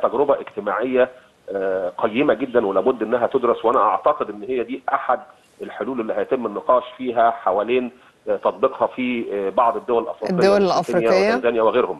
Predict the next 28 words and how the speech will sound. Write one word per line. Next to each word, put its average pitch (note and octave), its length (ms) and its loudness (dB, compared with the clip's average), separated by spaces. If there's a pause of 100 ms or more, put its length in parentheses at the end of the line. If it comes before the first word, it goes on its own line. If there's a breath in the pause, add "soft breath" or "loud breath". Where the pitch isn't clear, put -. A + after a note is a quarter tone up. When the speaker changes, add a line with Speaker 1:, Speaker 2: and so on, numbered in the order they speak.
Speaker 2:
صحيح. D#3+ 400 -8
Speaker 1:
ومنها D3+ 480 2 (380 soft breath)
هي D3+ 240 4
كيفية D#3 840 0
التعامل C3 680 2
مع C3+ 400 4
قاطني B2+ 560 -2
الوحدات G#2+ 460 -4
السكنية B2 680 -4
اللي F#2+ 160 -10
هم A#2+ 280 -2
موجودين، A2 540 -4 (460 soft breath)
آه، F#2 260 -2
في B2+ 180 -2
داخل B2 340 2
هذه A2+ 280 0
المناطق. G#2 440 0 (320 loud breath)
Speaker 2:
الدكتور E3+ 420 2
سعيد F3 340 2
حسنين، F3 460 2
استشاري F#3 480 2
التخطيط - 480 2
العمراني، F#3 520 4
بشكرك G3 400 0
شكرًا G#3 240 0
جزيلًا F3 440 4
يا D#3 160 0
فندم. - 300 -8